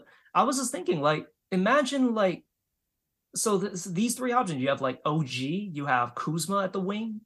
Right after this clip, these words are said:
and then, you, of course, you have Harrison, but, like, the other option is, like, John Collins, and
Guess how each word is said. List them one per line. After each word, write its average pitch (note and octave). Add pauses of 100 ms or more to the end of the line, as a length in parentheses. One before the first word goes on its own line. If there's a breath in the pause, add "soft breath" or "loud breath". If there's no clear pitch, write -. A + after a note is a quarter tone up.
and D3
then, D3
you, D#3+
of D#3
course, F3+
you E3
have C#3+
Harrison, F3
but, C#3
like, C3+
the C#3
other C4
option F#3
is, C3
like, C3 (580)
John D#3
Collins, -
and C3+